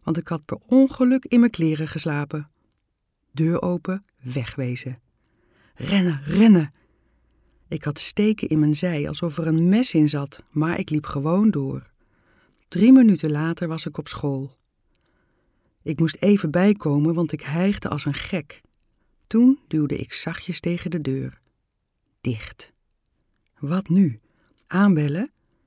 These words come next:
Maar dan moest ik een briefje halen bij Dreus, de directrice. En ik kan je vertellen, dat is echt geen lolletje.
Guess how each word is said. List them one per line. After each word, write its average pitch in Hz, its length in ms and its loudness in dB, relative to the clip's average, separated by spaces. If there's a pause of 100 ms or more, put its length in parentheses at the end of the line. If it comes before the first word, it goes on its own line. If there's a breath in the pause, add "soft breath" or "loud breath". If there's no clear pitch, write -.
(480)
Maar 160 140 -2
dan 170 120 4
moest 165 240 0
ik 151 100 -8
een 170 140 2
briefje 196 400 0
halen 151 320 -2
bij 151 140 0
Dreus, 185 560 -2 (100)
de 156 120 -4
directrice. 156 800 -4 (500)
En 151 180 2
ik 147 180 0
kan 226 280 4
je 254 80 6
vertellen, 185 540 -2
dat 151 220 -8
is 143 240 -8
echt - 380 -4
geen 180 460 2
lolletje. 156 580 0